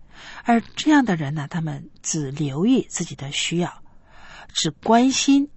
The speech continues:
与自己有关的事情，那其他的呢，都觉得跟自己没有关系，也不会理会。事实上呢，这些人都渴望呢，有亲密的关系，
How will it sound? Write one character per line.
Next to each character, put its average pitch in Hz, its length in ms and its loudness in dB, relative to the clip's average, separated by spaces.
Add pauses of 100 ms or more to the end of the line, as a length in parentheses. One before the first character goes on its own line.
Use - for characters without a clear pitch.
(160)
与 156 180 -6
自 - 280 -6
己 156 300 -10 (800)
有 143 220 -2
关 262 380 2
的 214 120 0
事 - 220 -2
情， - 260 -12 (440)
那 185 160 0
其 - 440 0
他 277 240 4
的 247 140 0
呢， 160 160 -4
都 226 220 2
觉 143 220 -8
得 160 100 -8
跟 165 240 -4
自 233 180 -8
己 175 100 -4
没 147 160 -4
有 196 140 4
关 151 260 -4
系， - 240 -10 (380)
也 175 100 2
不 220 160 -2
会 240 140 4
理 175 240 -4
会。 - 360 -12 (580)
事 - 200 0
实 180 140 -4
上 170 260 -4
呢， 135 200 -14 (420)
这 233 120 0
些 190 200 -2
人 147 340 -8 (120)
都 247 180 2 (100)
渴 170 400 -2
望 165 380 0
呢， 135 80 -4 (800)
有 147 160 -4
亲 - 280 -2
密 208 140 0
的 135 140 -10
关 135 260 -10
系， - 220 -14